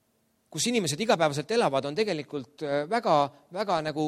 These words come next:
usuga seotud ja religiooniga seotud. Inimesed on seotud palvetamisega igapäevaselt. Paljud maailma suurreligioonid on ette kirjutanud, kui palju sa pead päevas palvetama. Juudid palvetasid päevas viis korda. Viis korda päevas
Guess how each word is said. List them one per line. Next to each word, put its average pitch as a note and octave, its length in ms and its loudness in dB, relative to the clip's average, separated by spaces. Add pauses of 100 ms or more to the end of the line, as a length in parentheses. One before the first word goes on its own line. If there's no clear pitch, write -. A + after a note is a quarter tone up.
(140)
usuga D#3+ 360 0
seotud D#3+ 420 0
ja C#3+ 140 2
religiooniga G3+ 600 -2
seotud. F2 360 -12
Inimesed D#3+ 400 -6
on D3+ 120 -6
seotud G#3+ 440 -2
palvetamisega C#3 680 -2
igapäevaselt. F#3+ 560 -8 (280)
Paljud G#3+ 280 4
maailma G3+ 340 6
suurreligioonid F#3 1000 4
on D#3+ 120 2
ette A3+ 220 0
kirjutanud, D#3 520 -4 (180)
kui F#3+ 120 -4
palju E3+ 220 -2
sa D3 100 -6
pead D3+ 140 -10
päevas F3+ 320 -6
palvetama. A#3 480 -10 (1200)
Juudid F#3+ 300 -6
palvetasid A2+ 560 -10
päevas F#2+ 320 -12
viis A#2 200 -12
korda. G#3 340 -14 (2000)
Viis F#3 240 -4
korda F3 240 -6
päevas B2+ 440 -8